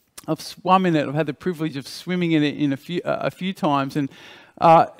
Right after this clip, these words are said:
for those that are there, you would know that the water in the Dead Sea is, is thick and warm and salty, and, uh, there's no life. That's why it's called the Dead Sea. There, there's no life in the Dead Sea. And the reason for that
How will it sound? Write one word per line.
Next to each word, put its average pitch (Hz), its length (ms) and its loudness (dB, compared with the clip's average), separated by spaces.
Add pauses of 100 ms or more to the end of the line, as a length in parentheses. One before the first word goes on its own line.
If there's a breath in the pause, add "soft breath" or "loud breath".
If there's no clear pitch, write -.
(520)
for - 140 -6
those 247 240 8
that 214 100 2
are - 20 -2
there, 220 180 8
you 196 180 2
would 190 80 -2
know 214 280 2
that 196 180 0
the 185 100 0
water 220 340 2
in 196 140 0
the 185 80 0
Dead 190 300 4
Sea 196 420 -2
is, - 180 -4 (420 soft breath)
is 160 200 -8
thick - 1000 -10 (420)
and 156 300 -4
warm 185 840 0
and 139 180 -6
salty, 180 960 -6
and, 143 340 0 (460 soft breath)
uh, 165 160 4 (260)
there's 185 220 -2
no 240 180 0
life. 208 560 0
That's - 220 -14
why 180 100 -12
it's - 100 -12
called 170 260 -2
the 170 60 -2
Dead 196 300 -2
Sea. 233 280 -4
There, 165 140 -4
there's 180 260 -10
no 226 180 -2
life 208 460 -2
in 180 80 -6
the 170 80 -4
Dead 170 280 -2
Sea. 202 380 -2
And 175 100 -2
the 185 60 -6
reason 233 600 -2
for - 140 -14
that 139 400 2